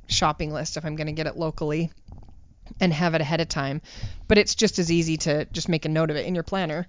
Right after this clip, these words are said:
and then you can quickly have access to those things when you need them.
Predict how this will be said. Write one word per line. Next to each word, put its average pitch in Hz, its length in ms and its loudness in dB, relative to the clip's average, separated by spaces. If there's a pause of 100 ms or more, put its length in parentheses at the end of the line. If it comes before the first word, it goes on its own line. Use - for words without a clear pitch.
and 233 120 6
then 202 120 8
you 190 80 4
can 180 160 0
quickly 165 500 0 (140)
have 190 180 6
access 156 420 2
to - 80 -6
those 156 200 -2
things 156 320 -4
when 156 140 -2
you 151 300 -2 (120)
need 180 260 6
them. 165 220 -6